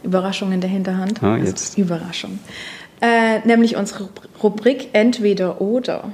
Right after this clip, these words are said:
Speaker 2: Mhm.
Speaker 1: Da darfst du dich jetzt zwischen, äh, zwei Alternativen entscheiden und
Speaker 2: Mhm.
Speaker 1: das so schnell wie möglich. Und
Speaker 2: Ja.
Speaker 1: Entweder, äh,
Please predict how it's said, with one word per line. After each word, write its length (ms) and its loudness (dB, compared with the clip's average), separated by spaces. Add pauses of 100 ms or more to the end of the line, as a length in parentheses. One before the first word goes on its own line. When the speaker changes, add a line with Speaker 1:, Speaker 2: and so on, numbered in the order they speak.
Speaker 2:
Mhm. 380 2 (300)
Speaker 1:
Da 100 0
darfst 300 0
du 40 -4
dich 220 2
jetzt 280 0
zwischen, 400 0
äh, 240 -4 (460)
zwei 260 2
Alternativen 640 0
entscheiden 600 -2
und 100 4
Speaker 2:
Mhm. 40 2
Speaker 1:
das 120 0
so 80 -4
schnell 300 -2
wie 100 -6
möglich. 480 -4
Und 160 -4
Speaker 2:
Ja. 60 -8 (460)
Speaker 1:
Entweder, 1000 4
äh, 720 4